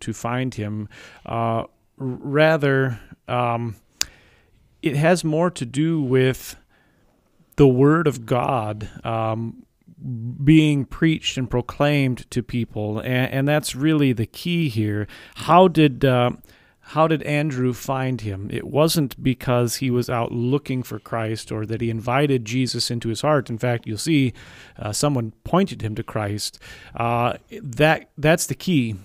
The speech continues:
The Word is always the thing that points us to Jesus. The Word is the thing that,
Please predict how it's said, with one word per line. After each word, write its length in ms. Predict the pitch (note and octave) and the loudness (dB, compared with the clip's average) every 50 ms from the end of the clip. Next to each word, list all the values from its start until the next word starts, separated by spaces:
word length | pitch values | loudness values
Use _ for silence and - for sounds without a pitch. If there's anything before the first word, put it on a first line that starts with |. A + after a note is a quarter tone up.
| - - | -4 0
The 120 | C#3 C3+ | 2 2
Word 520 | B2+ B2 C3 E3 F#3 F#3 E3 D3+ C#3+ C3+ - - | 4 4 6 6 6 6 6 4 2 -2 -4 -8
is 100 | C#3 C3 | -8 -6
always 360 | - C#3 C#3+ D3 D3 C#3+ B2+ | -2 0 0 2 2 0 0
the 100 | - C3+ | -2 -6
thing 320 | A#2+ - - C3 B2+ B2+ B2 | -6 -4 -4 -4 -4 -4 -4
that 260 | A#2 - - _ _ | -6 -8 -8 _ _
points 420 | - - - F#3 F3+ D#3+ - - | -4 -2 0 0 0 -2 -2 -4
us 340 | A#2+ A2+ A2+ - - - - _ - | -4 -4 -4 -4 -6 -8 -8 _ -6
to 120 | - C3 | -4 -4
Jesus. 520 | A#2 G#2+ A2+ A#2+ A#2+ A2+ G#2+ - G2 - - | -4 -2 -2 -2 -2 -4 -4 -6 -10 -10 -8
The 120 | - B2+ | -6 -6
Word 320 | A#2 A#2+ D3 D#3+ E3+ E3+ | -2 0 0 2 2 0
is 140 | D3+ C#3 - | 0 -2 -4
the 100 | - C3 | -6 -8
thing 360 | - - C3 C3 B2 B2 B2+ | -6 -4 -4 -2 -2 -2 -4
that, 260 | G#2 A#2 A#2 A#2 A2+ | -4 -4 -4 -4 -4